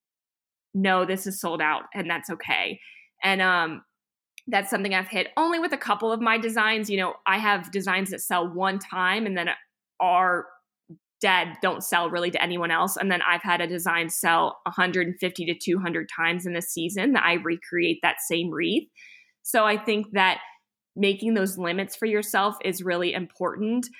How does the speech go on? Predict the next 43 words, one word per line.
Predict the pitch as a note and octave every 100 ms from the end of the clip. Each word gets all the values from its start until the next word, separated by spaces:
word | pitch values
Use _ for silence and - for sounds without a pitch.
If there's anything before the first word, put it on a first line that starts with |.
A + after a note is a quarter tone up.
| - -
Um, | F#3 F3 D#3+ D3 _ _ _ _
and | F#3+ F#3+ F#3 F3 - _ _ _ _ -
you'll | G#3 B3 D#4
learn, | A#3 A3+ B3 G3 F3
you're | F3 F#3+
not | F#3+ G3+
gonna | A#3+ G3+ -
always | F#3+ F#3+ G3
know | F#3 F3+
in | F#3
the |
beginning, | F3 F3+ G3
like | F#3 F3 -
you're | F#3
saying, | - F#3 F3+
of | E3+ -
backstepping, | D#3+ D#3+ - - G3 G#3+ G#3 G3+
but | F3 -
I'm | F3 F3 F3+
learning | F3 F3 F3 F3+
that | F3 E3 E3 - - _ _ _ _ -
every | G3+ F#3+ G3+
season | G3 - G#3+ G3 F#3
of | F#3
saying, | - F3+ E3+ E3 F3+ - _ _ _ -
"I | A3
really | A#3 B3+ C4+ -
only | F3+ F3+
wanna | E3 D#3+
make | D#3+ D3+
this | D#3+ E3+
wreath | E3+ D#3+ D3+
fifty | E3+ E3+ F3
times, | F3+ F3+ E3 E3 -
and | - F#3
I | F3
just | F3+ -
have | E3+ -
to |
say | F3 E3
it's | D#3 E3
sold | - E3
out," | E3 E3+